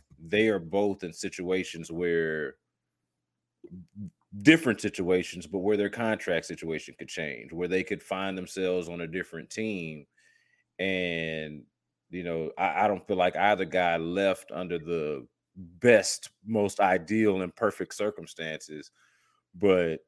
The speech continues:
it is interesting that, that the one who would have the emotional tie and where there would be mutual interest would be, uh, would be James and not Chris. Whereas for me, I'll just say for me, I wish,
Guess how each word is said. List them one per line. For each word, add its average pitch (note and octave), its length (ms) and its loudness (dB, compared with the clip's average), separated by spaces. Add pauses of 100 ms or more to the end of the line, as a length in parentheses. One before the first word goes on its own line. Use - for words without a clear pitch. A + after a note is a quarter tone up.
(340)
it G#2 100 0
is A2+ 180 6
interesting G2 460 -2
that, E2+ 300 0
that F#2+ 200 0
the F#2+ 80 -8
one F#2+ 520 2
who G2 120 -6
would F2+ 200 -2
have F2 600 4 (520)
the F#2+ 160 0
emotional F#2 580 2
tie F2+ 640 4 (420)
and E2 720 -6
where F#2 160 -6
there F#2+ 140 -4
would F2 160 -8
be F2 120 -8
mutual F#2 540 -8
interest F2 640 -10
would F2 240 -10
be, F2 460 -6 (480)
uh, F2 180 0
would E2 200 -8
be F2 100 -10
James F#2+ 640 -4
and F2+ 160 -6
not F#2+ 240 -2
Chris. B2 540 2 (420)
Whereas G#2 340 10
for G2+ 220 -2
me, G#2+ 540 4 (260)
I'll A#2+ 120 12
just G#2+ 200 0
say G#2+ 160 8
for G2 200 2
me, A#2 300 4
I G#2 160 8
wish, A2 540 4